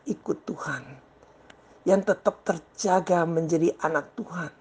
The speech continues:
yang tetap memakai pakaian putih, yang tetap menjadi anak Tuhan yang mulia." Marilah kita melihat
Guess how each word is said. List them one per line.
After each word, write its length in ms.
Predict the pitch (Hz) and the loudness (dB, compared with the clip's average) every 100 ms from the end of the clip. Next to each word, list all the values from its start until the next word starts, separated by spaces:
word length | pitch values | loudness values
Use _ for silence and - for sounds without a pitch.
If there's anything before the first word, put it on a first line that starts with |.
| _ _ _ _ - - | _ _ _ _ -12 -2
yang 160 | 180 | 0
tetap 480 | 185 175 - 180 185 | 2 2 4 2 2
memakai 640 | 180 185 170 - - 175 | -2 0 -2 -4 -6 -4
pakaian 640 | 170 - 156 - 170 160 170 | -4 -6 -6 -6 -4 -4 -4
putih, 480 | - 233 - 202 147 - - _ _ _ - _ - - | -2 -2 -2 -8 -8 -14 -20 _ _ _ -20 _ -18 0
yang 160 | 180 190 | 0 2
tetap 400 | 185 - 180 156 180 | 0 2 0 0 -4
menjadi 480 | 185 160 170 190 - | -2 2 2 2 -2
anak 400 | - 180 180 - - | 0 2 2 0 -4
Tuhan 480 | - 151 151 147 143 | -4 0 0 0 0
yang 240 | 147 147 147 139 | 0 2 2 2
mulia." 400 | 135 139 131 127 - - - - _ _ _ _ _ _ _ _ _ | 4 4 2 -2 -8 -10 -14 -20 _ _ _ _ _ _ _ _ _
Marilah 800 | 165 165 143 131 110 110 - - - _ _ _ _ _ _ _ _ | -2 2 2 0 -2 -6 -10 -16 -20 _ _ _ _ _ _ _ _
kita 400 | - 165 - 147 | -6 -6 -2 -2
melihat 560 | 151 147 151 123 - | 0 -4 -4 -6 -10